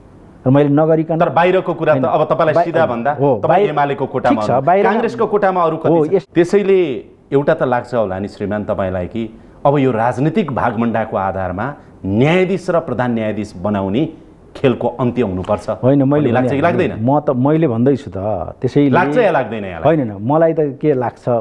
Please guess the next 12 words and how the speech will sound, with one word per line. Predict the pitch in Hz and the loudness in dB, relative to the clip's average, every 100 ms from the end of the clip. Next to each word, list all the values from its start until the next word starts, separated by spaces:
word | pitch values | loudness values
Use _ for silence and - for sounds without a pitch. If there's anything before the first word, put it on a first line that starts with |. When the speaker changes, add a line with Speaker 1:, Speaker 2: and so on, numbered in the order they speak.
| 110 | 0
Speaker 1:
मलाई | 123 123 | 0 0
के | 110 | 0
लाग्छ | 117 104 - - | 0 0 -4 -4
भनेदेखि | 104 82 90 87 82 113 | -4 -4 -8 -8 -4 -4
नि, | 80 101 107 - - | -4 -8 -10 -18 -2
के | 120 | 0
लाग्छ | 107 98 - | 0 -4 -8
भने | 85 87 143 160 - - - - | -8 -6 -6 -8 -18 -20 -20 -2
न्यायाधीशहरूको | 113 131 151 160 160 131 120 120 127 | 2 4 4 0 0 0 0 0 0
नियुक्ति | 120 107 107 95 - 143 220 - - - - - - - | 0 -2 -4 -6 -4 -2 -2 -6 -20 -20 -20 -20 -8 2
एकदमै | 170 156 170 170 139 78 - _ _ | 2 4 0 2 -2 -6 -16 _ _
स्वस्थ, | - - 156 156 - | -20 0 0 0 -2